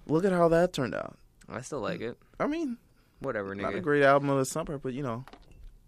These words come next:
Speaker 1: I don't think so. I think a lot of people aren't built for the summer that they think they are.
Speaker 2: I don't know.
Speaker 1: Singles
Speaker 2: I
Speaker 1: are
Speaker 2: f-,
Speaker 1: built for the summer.
Speaker 2: I feel like, uh, fucking Beyonce is built for the summer 'cause she'll sell something no matter what.
Speaker 1: She'll sell in any season, and she's like, "You know what? April."
Speaker 2: She's like bananas,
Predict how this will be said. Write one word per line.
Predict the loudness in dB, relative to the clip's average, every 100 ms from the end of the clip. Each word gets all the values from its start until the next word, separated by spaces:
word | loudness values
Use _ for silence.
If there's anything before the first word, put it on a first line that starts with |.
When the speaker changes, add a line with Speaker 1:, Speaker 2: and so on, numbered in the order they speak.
| 0
Speaker 1:
I | 6
don't | 6
think | 6 2
so. | 6 8 10
I | 8
think | 6 2
a |
lot | 4 8 8
of | 6
people | 2 0
aren't | 0
built | 0 -4
for | -4
the | -6
summer | -6 -8 -10 -12 -16 -20 -20 -8
that | -2 0
they | 0
think | -2 -2
they | -2
are. | -2 -4 -8 -16 -10
Speaker 2:
I | -4
don't | -2
know. | 2
Speaker 1:
Singles | 4 6 6
Speaker 2:
I | 6
Speaker 1:
are |
Speaker 2:
f-, | 4
Speaker 1:
built | 2
for | -2
the | -6
summer. | -6 -2
Speaker 2:
I | -2
feel | 0 0
like, | -2 -4 -10
uh, | -16 -14
fucking | -8 -6 -6 -6
Beyonce | -4 -4 -4 -4
is | -6
built | -6 -8
for | -8
the | -12
summer | -8 -8 -8
'cause | -10
she'll | -10 -8
sell | -6 -6
something | -8 -8 -8
no | -8
matter | -8 -8
what. | -6 -8 -6
Speaker 1:
She'll | -2 0
sell | 6 8
in | 8
any | 2 2 0
season, | 0 0 0 -4 -8
and | -8
she's | -8 -8
like, | -6
"You | -4
know | -4
what? | -4 -6 _ _ -18 -18 -14 -14 -10 -4
April." | -4 -6 -10 -12 -20 -20 -10
Speaker 2:
She's | -4 -2
like | -2 0
bananas, | 0 0 -2 -4